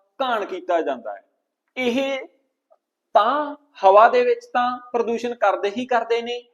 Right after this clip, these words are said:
ਉੱਥੇ ਨੇੜੇ ਤੇੜੇ ਏਰੀਆ ਦੇ ਵਿੱਚ ਜਾਨਵਰ, ਉੱਥੇ ਨੇੜੇ ਤੇੜੇ ਏਰੀਆ ਦੇ ਵਿੱਚ ਦਰਖਤ ਇਹ ਰਹਿਣ ਨਹੀਂ ਦਿੰਦੇ।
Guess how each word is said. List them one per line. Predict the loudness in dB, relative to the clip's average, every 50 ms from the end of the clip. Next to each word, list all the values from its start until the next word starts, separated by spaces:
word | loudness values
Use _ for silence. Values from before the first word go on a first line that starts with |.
| _ _ _ _ _ 0
ਉੱਥੇ | 0 0 0 2 0 0 0 0
ਨੇੜੇ | -2 -2 0 0 0
ਤੇੜੇ | 2 4 2 4 4 4
ਏਰੀਆ | 4 4 2 -2 -4 -4 -6 -4
ਦੇ | -4 -4
ਵਿੱਚ | -6 -6 -10 -6 -2 -2
ਜਾਨਵਰ, | -2 -2 -2 0 0 2 2 2 -2 -2 0 0 0 2 4 2 2 2 0 -2 -6 -8
ਉੱਥੇ | -8 -8 -8 -8 -10 -8
ਨੇੜੇ | -6 -6 -8 -8 -6 -6
ਤੇੜੇ | -4 -2 0 0 0 -2
ਏਰੀਆ | -4 -2 -4 -4
ਦੇ | -4 -4
ਵਿੱਚ | -8 -12 -14 -8 -8 -6
ਦਰਖਤ | -4 0 0 0 0 -2 -8 -10 -6 -6 -6 -6 -6 -10 -16 _ _ _ _ _
ਇਹ | -6 -2 -2 -2 0 0
ਰਹਿਣ | 0 -2 -2 -4 -8
ਨਹੀਂ | -12 -12 -12
ਦਿੰਦੇ। | -12 -12 -10 -8 -6 -6 -6